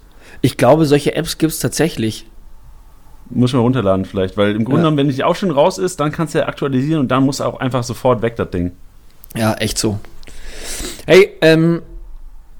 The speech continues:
Speaker 1: jetzt noch mal ganz kurz zu Gregoritsch.
Speaker 2: Ja.
Speaker 1: Ähm, an alle, die gerade zuhören, logischerweise, an wen denn sonst? Ähm,
Speaker 2: <laughs>
Speaker 1: ich hab
Speaker 2: Ey,
Speaker 1: mit
Speaker 2: Bauarbeiter
Speaker 1: Janni
Speaker 2: da draußen.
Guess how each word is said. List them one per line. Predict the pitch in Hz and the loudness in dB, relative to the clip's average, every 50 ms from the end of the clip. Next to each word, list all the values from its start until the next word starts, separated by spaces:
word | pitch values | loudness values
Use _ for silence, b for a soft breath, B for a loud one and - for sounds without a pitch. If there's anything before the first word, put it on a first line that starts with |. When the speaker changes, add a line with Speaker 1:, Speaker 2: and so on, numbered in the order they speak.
| - - - | -14 -2 0
Speaker 1:
jetzt | 165 160 156 | 2 4 4
noch | 196 | 4
mal | 196 | 4
ganz | 185 196 - - | 6 4 4 2
kurz | - 147 | 0 -2
zu | - 160 | -2 2
Gregoritsch. | 139 156 151 143 123 120 120 95 - - - - - - - - - - | 4 4 6 6 4 4 2 0 -2 -6 -14 -16 -18 -20 -20 -20 -8 -2
Speaker 2:
Ja. | - 127 131 131 127 | 2 4 4 4 4
Speaker 1:
Ähm, | 131 131 131 131 131 - | 4 4 2 0 0 0
an | 139 143 101 | -2 0 2
alle, | 135 175 180 | 4 4 6
die | 175 175 | 4 4
gerade | - 156 156 160 | 4 4 4 2
zuhören, | 135 - 196 196 190 190 190 185 185 185 190 185 b b b b b b b b b - - - - 135 120 - - - | 2 2 2 4 4 4 4 4 4 2 0 -2 b b b b b b b b b -18 -16 -10 -8 -6 -6 -6 -6 -2
logischerweise, | - 120 131 127 131 - - 117 117 123 147 160 160 | 0 0 2 2 2 0 2 2 4 4 4 4 4
an | 117 117 120 | 2 2 2
wen | 127 135 | 2 2
denn | 123 113 113 | 2 0 0
sonst? | 120 143 196 - b b b b b b - - | 0 0 0 -2 b b b b b b -4 0
Ähm, | 139 143 143 139 143 147 147 147 175 139 131 - - - - - - | 2 2 4 2 2 2 2 2 2 2 0 -4 -10 -14 -16 -18 -18
Speaker 2:
<laughs> | - - - - - - - - | -18 -20 -18 -18 -14 -12 -4 0
Speaker 1:
ich | 170 170 175 | 2 4 6
hab | 208 196 | 6 4
Speaker 2:
Ey, | 185 | 4
Speaker 1:
mit | - 156 | 4 6
Speaker 2:
Bauarbeiter | 190 240 262 240 - - 165 156 151 165 156 | 6 8 8 8 8 6 4 4 4 2 0
Speaker 1:
Janni | 156 | 0
Speaker 2:
da | 160 | 0
draußen. | - - - 156 160 151 123 107 - - 98 | -2 -2 0 0 2 2 2 0 -2 -2 -4